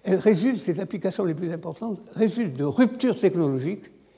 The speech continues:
conséquences des avancées de la recherche fondamentale. Donc il est très important de maintenir une recherche fondamentale si on veut avoir des applications, des retombées technologiques.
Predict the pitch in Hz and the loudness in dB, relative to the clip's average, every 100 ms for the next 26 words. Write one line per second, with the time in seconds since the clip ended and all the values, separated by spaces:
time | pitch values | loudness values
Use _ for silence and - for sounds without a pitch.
0 | _ _ _ _ - 233 - 220 214 226 | _ _ _ _ 0 0 2 0 0 -2
1 | 180 180 170 175 226 196 156 147 156 - | 0 0 -2 -2 -4 -4 -2 -4 -6 -8
2 | 165 - 160 147 139 - - _ _ - | -10 -6 -6 -6 -8 -14 -20 _ _ -10
3 | 151 156 147 - 202 180 185 196 - 220 | -6 -4 -4 -4 -2 -2 -2 -4 -4 -6
4 | 214 - - - 165 180 190 185 180 139 | -6 -18 -12 -6 -4 -2 -2 -2 -4 -6
5 | - 202 160 165 185 - 180 165 147 147 | -14 -12 -8 -8 -10 -8 -6 -6 -8 -6
6 | 185 196 - - _ - - 156 151 151 | -6 -8 -14 -20 _ -10 -6 -4 -4 -4
7 | 175 151 139 160 - - 143 185 156 143 | -4 -6 -8 -10 -10 -8 -6 -6 -4 -2
8 | 160 165 160 190 - - _ - 175 165 | -2 -4 -6 -8 -10 -20 _ -8 -4 -4
9 | 139 139 - | -4 -8 -14